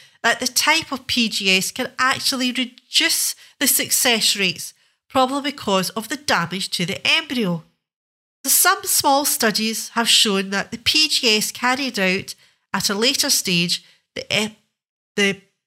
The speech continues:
blastocyst embryo on day five or day six might be helpful in selecting a viable embryo to transfer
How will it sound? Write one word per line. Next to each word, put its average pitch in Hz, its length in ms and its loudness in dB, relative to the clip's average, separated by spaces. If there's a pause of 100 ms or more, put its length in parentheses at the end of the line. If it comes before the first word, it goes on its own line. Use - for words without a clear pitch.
(280)
blastocyst 240 800 0
embryo 190 540 2 (280)
on 180 300 -2
day 269 180 4
five 190 460 0
or 247 220 4
day 233 200 -2
six - 460 -2 (180)
might 220 240 0
be 254 100 -4
helpful 185 460 -2
in 185 160 -10
selecting 190 640 -2 (260)
a 254 100 2
viable 190 720 0 (340)
embryo 185 420 0
to - 180 -6
transfer 175 920 -4